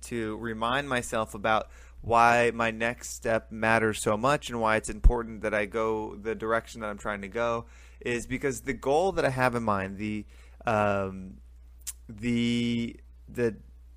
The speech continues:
you know, the result that I'm looking for. You know, we talk a lot about what you have to do on a daily basis to, you know, achieve that satisfaction, that happiness, and to become the person you wanna be,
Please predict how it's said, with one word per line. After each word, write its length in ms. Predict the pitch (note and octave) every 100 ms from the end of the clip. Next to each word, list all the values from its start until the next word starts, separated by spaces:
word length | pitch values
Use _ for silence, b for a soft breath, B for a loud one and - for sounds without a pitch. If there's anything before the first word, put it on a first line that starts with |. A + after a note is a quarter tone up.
| -
you 80 | C#3
know, 140 | C3 A#2
the 100 | A2+
result 420 | A#2 C3+ D#3 D#3
that 120 | C3
I'm 140 | A2+
looking 340 | G#2+ A2 G2+ F#2
for. 240 | - -
You 80 | G#2+
know, 80 | G#2+
we 80 | A2
talk 220 | C#3 C3+
a 60 |
lot 180 | A#2+ A2+
about 580 | G#2+ G#2 G#2 G2+ - - -
what 180 | A#2+
you 120 | A#2 A#2
have 180 | A2+
to 80 | A2+
do 440 | G#2 G#2+ G#2+ G#2 G2+ B B -
on 140 | A2
a 60 | G#2+
daily 360 | A2+ A#2 B2
basis 500 | A2+ A#2+ A#2 A#2 A2+
to, 300 | - A2+ G#2+
you 120 | G2 A2
know, 100 | G#2
achieve 380 | G2+ - A#2 F#2+
that 240 | G#2+ G#2
satisfaction, 640 | - A2 G#2+ - G#2+ - A2
that 100 | G2+
happiness, 460 | G#2 G#2 G#2+ G#2
and 60 | G#2+
to 60 |
become 240 | G2 A2+ G#2
the 40 |
person 280 | - G#2+ A2
you 20 |
wanna 160 | G#2 G2
be, 240 | G2 A2